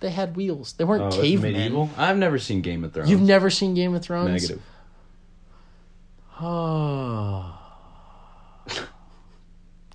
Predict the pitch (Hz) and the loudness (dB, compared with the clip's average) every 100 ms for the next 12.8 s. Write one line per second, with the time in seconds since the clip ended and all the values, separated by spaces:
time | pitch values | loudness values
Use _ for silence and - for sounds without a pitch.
0 | - - 143 135 104 - - - - - | -12 -6 -4 -4 -8 -14 -20 -20 -20 -20
1 | - 85 87 87 113 139 110 - 107 104 | -10 -6 -4 -2 0 0 -4 -8 -8 -8
2 | 98 98 110 110 123 117 101 92 - 95 | -8 -6 -6 -4 -6 -6 -8 -12 -14 -14
3 | - 85 - - - 80 80 87 95 95 | -16 -20 -20 -20 -10 -6 -4 -2 -2 -2
4 | 120 139 135 117 104 - 107 101 95 87 | 0 2 0 -4 -6 -8 -8 -8 -10 -14
5 | - 87 87 - - - - - - - | -14 -16 -16 -20 -20 -20 -20 -20 -20 -20
6 | - - 101 117 - 85 95 104 107 104 | -20 -12 -6 -4 -4 -10 -8 -4 -2 -4
7 | 101 95 - 95 90 - - - - - | -4 -6 -8 -10 -12 -16 -20 -20 -20 -20
8 | - 92 104 98 90 147 104 - - - | -12 -8 -4 -4 -4 -8 -10 -16 -20 -20
9 | - 117 - 139 135 131 98 - - - | -12 -10 -6 -4 -4 -4 -8 -14 -18 -12
10 | 226 147 98 120 139 139 120 110 120 120 | -8 -2 0 4 4 4 0 -4 -6 -6
11 | - 117 110 107 - 107 104 101 90 95 | -6 -6 -6 -8 -10 -10 -8 -8 -8 -8
12 | 104 90 87 82 95 123 - | -8 -8 -8 -6 -6 -8 -12